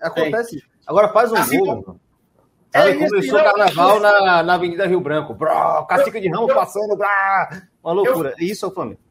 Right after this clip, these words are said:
Speaker 2: eu falei pro Paulo Júnior, né, cara? Porque assim, o São Paulo, e aí, enfim,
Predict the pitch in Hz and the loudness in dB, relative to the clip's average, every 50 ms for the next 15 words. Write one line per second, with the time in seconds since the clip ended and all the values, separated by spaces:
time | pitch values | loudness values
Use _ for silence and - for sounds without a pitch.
0 | _ _ _ _ _ _ _ _ - - - 254 262 277 294 277 320 320 - - | _ _ _ _ _ _ _ _ -18 -10 -6 -4 -2 0 0 0 0 -2 0 0
1 | 294 311 302 226 170 233 254 294 302 285 226 190 165 170 175 180 - 156 135 131 | 0 0 0 -2 -4 -4 -4 -4 -4 -4 -4 -4 -4 -4 -4 -6 -6 -10 -10 -12
2 | 131 - 220 202 - 208 196 180 - 254 233 220 - 208 214 247 285 269 220 170 | -12 -10 -12 -10 -10 -10 -8 -6 -6 -6 -6 -4 -2 -2 0 0 0 -2 -2 -4
3 | 147 135 - _ _ _ _ _ _ _ _ _ _ _ _ _ _ - 165 170 | -8 -8 -12 _ _ _ _ _ _ _ _ _ _ _ _ _ _ -6 -2 -2
4 | 165 160 170 190 208 220 208 180 - 180 147 127 117 | -2 0 -2 -4 -6 -8 -14 -12 -10 -8 -8 -10 -10